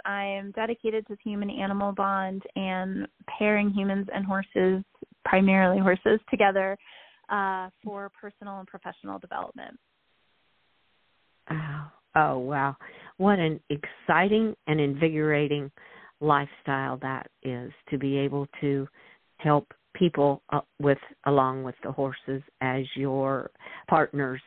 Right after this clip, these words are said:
Speaker 2: in this equine business. Oh, how exciting, Kate. Well, Kate, as we talk about benefits of awe, how, what, what comes to your mind that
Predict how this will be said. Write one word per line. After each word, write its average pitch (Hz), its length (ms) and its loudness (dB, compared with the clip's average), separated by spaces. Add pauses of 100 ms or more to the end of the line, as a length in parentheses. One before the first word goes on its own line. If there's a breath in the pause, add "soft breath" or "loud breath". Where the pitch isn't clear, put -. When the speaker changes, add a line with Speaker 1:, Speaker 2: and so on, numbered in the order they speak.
(100)
Speaker 2:
in 143 220 0
this 131 140 -6 (160)
equine 131 600 -6 (420 loud breath)
business. 139 440 0 (220)
Oh, 135 320 4 (160)
how - 240 2
exciting, 135 640 0
Kate. 139 260 0 (840 loud breath)
Well, 226 180 -2
Kate, 269 240 2 (180)
as 226 200 2
we 226 120 0
talk 240 280 -2
about 214 320 0 (100)
benefits 180 560 -2 (280)
of 147 160 0
awe, 131 380 -2 (680 loud breath)
how, 214 260 0
what, 220 360 0 (120)
what 220 300 2 (180)
comes 220 440 0 (480)
to 202 80 -2
your 165 920 0
mind 143 520 -2
that 135 120 -6